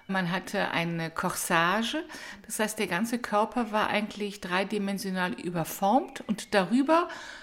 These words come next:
spannten denn die Putzmacherinnen den Stoff. Und über diese Überformung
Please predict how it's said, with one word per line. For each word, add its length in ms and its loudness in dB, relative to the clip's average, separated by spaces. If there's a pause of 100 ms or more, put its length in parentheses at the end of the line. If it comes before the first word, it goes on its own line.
(220)
spannten 640 2
denn 220 4
die 60 -6
Putzmacherinnen 1120 -2
den 200 -2
Stoff. 520 -4 (540)
Und 240 0 (180)
über 280 6
diese 320 -2
Überformung 1000 0